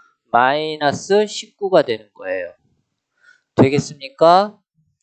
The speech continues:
그래서 여기다 마이너스 열여덟 이렇게 쓰면 돼요. 자, 그러면 이걸 빨리빨리 하셔야 돼요. 집중하세요. 자, 그 다음 여기다 마이너스 일 넣고 싶어요, 저는.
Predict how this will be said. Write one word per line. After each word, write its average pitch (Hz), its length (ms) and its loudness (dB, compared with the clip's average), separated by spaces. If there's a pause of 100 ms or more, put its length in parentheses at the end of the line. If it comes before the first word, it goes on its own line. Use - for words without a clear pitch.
(240)
그래서 127 200 -8
여기다 127 280 0
마이너스 135 720 0
열여덟 117 540 0
이렇게 - 200 -8
쓰면 135 400 -12
돼요. 135 600 6 (800)
자, 127 240 -2
그러면 185 800 2 (440)
이걸 160 200 0
빨리빨리 202 480 4
하셔야 190 480 0
돼요. 151 640 4 (640)
집중하세요. 151 1300 2 (960)
자, 120 440 2
그 156 140 -8
다음 180 560 4 (220)
여기다 156 420 0
마이너스 190 720 0
일 185 140 2
넣고 170 220 0
싶어요, 113 500 0
저는. 117 240 -18